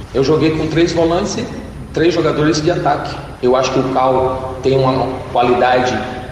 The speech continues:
de um segundo volante beirando pra meia. Eu quis explorar isso na hora que meu time pegasse na bola. Ele era o jogador que ia se aproximar pra virar meia juntamente com o Chiquinho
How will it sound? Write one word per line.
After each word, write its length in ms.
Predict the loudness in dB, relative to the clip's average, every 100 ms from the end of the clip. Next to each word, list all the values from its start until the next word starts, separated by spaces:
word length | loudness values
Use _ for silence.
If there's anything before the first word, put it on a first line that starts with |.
| -6
de 140 | -2
um 100 | 0
segundo 360 | 0 -2 0 2
volante 600 | 2 4 2 2 2 -2 -2 -2
beirando 320 | 0 2 0
pra 160 | 0 0
meia. 320 | 2 2 2 -2 -8 -10 -6 0
Eu 180 | 2
quis 220 | 2 0 0
explorar 440 | 0 2 4 4
isso 260 | 2 0 0
na 120 | 0
hora 180 | 2 0
que 140 | 0
meu 180 | 0 0
time 180 | 0 -2
pegasse 400 | 0 2 0 0
na 100 | 0
bola. 640 | 2 2 2 0 -6 -4 0
Ele 180 | 2
era 140 | 4 2
o 40 |
jogador 440 | 2 2 2 2 0
que 120 | 0
ia 200 | 0 0
se 100 | 0
aproximar 960 | 0 0 0 0 0 0 -4 -8 -12 -2
pra 140 | 0
virar 300 | 2 2 2
meia 420 | 2 2 4 2
juntamente 500 | 2 0 0 -2 -2 -4
com 100 | -4
o 40 |
Chiquinho 520 | -4 -4 -2 -2 -2